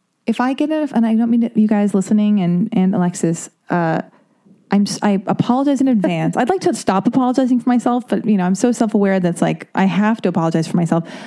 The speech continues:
Speaker 1: I keep saying, "My boyfriend, my boyfriend, my boyfriend, my boyfriend." And the only reason I do that is because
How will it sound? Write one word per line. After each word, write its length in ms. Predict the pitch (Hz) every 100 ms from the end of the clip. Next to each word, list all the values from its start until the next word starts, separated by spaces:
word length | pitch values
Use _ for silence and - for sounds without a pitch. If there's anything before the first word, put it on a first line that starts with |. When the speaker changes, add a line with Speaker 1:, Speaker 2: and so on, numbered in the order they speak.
| - - _ _ _ _
Speaker 1:
I 100 | 180
keep 220 | 180 208 208
saying, 180 | 180
"My 80 | 156
boyfriend, 360 | 147 156 214 277
my 120 | 294
boyfriend, 260 | 240 202 220
my 80 |
boyfriend, 240 | 202 175 170
my 120 | 170
boyfriend." 280 | 165 156 -
And 80 | 190
the 60 |
only 160 | 247 302
reason 180 | 311 285
I 80 |
do 140 | 247 269
that 160 | 254
is 80 | 202
because 320 | 214 214 196